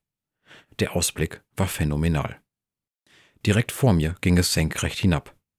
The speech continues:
für geschätzt mehr als einhundert Meter, auf eine von Mischwald bewachsene, hügelige Landschaft. Viele spannende Treppenkonstruktionen halfen auf dem Weg, die Felsen zu besteigen. So führte beispielsweise die sogenannte Himmelsleiter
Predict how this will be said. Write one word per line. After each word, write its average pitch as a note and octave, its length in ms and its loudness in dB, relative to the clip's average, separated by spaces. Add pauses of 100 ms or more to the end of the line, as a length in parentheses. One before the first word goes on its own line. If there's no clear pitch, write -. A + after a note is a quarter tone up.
für - 140 -2
geschätzt - 500 -2
mehr D#2+ 200 2
als F2 180 -2
einhundert D#2 440 -2
Meter, D#2 380 -4 (180)
auf - 180 -8
eine F2+ 160 4
von D2+ 200 0
Mischwald F2+ 400 2
bewachsene, D#2+ 640 -4 (200)
hügelige F#2 460 0
Landschaft. - 540 -4 (1200)
Viele C3+ 280 2
spannende F2 540 2
Treppenkonstruktionen E2+ 1040 0
halfen F2+ 260 2
auf D#2 100 -6
dem D#2+ 200 0
Weg, D#2+ 280 -2 (360)
die G2+ 80 2
Felsen D#2+ 360 0
zu F2+ 140 -6
besteigen. D2+ 480 -2 (1040)
So G2 100 0
führte B2+ 280 4
beispielsweise F2 880 0
die G#2 60 2
sogenannte E2+ 440 2
Himmelsleiter D#2+ 720 0